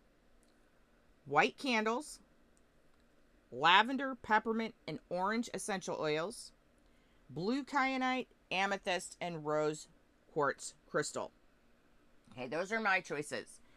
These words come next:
for tomorrow. You can use anything that intuitively feels right to you for manifesting love and joy and your intention that you're focused on.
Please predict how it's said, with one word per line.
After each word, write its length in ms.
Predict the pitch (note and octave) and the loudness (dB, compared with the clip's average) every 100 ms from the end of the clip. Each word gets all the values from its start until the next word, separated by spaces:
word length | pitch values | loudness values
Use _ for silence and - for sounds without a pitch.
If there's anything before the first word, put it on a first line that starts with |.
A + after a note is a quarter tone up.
| - - | -20 -8
for 120 | D#3+ | -6
tomorrow. 340 | D3 C#3+ C3 A#2 | -2 0 2 0
You 220 | D3 A#3 | -2 -6
can 180 | C4+ A3 | -4 -6
use 240 | E3+ D3+ - | -6 -8 -6
anything 560 | G3 A#3+ C#4 B3+ A#3 A3+ | -4 -2 -4 -4 -4 0
that 180 | F3 - | -2 -2
intuitively 1300 | E3 D#3+ - - C#4+ C#4+ D4 B3 C#4 B3 A#3+ B3 A#3+ - | -4 -6 -12 -8 -4 -2 -4 -4 -6 -6 -6 -6 -8 -8
feels 500 | A3 A3 G#3+ A3+ G#3 | -4 -2 -2 -4 -6
right 360 | F3+ F#3+ F#3+ - - | 2 2 2 -2 -8
to 80 | |
you 560 | A3 E3 D3 C3+ C3 E3 - - - | -6 -4 -4 -2 -4 -6 -12 -20 -20
for 180 | - F#3+ | -8 -4
manifesting 1040 | F3+ F3 F3+ F#3+ - E3 D#3+ - D#3+ D#3 C#3 | -2 -2 -2 -2 0 0 0 -2 -4 -4 -12
love 400 | D3 C#3 D#3 E3+ F#3 | -10 0 2 2 0
and 160 | G#3 G3+ | -8 -6
joy 340 | E3 D3+ C#3+ - | -2 -2 -2 -6
and 160 | C#3+ | -6
your 300 | C#3 C#3+ D#3 | -2 0 0
intention 760 | - D#3 - - G3+ G3 E3 C3+ | -2 -10 -10 -6 -6 -4 -6 -4
that 220 | B2+ B2 | -4 -4
you're 160 | C#3 B2+ | -4 -4
focused 520 | - C3 B2 A#2+ - | -2 -4 -4 -6 -4
on. 140 | F#2 | -4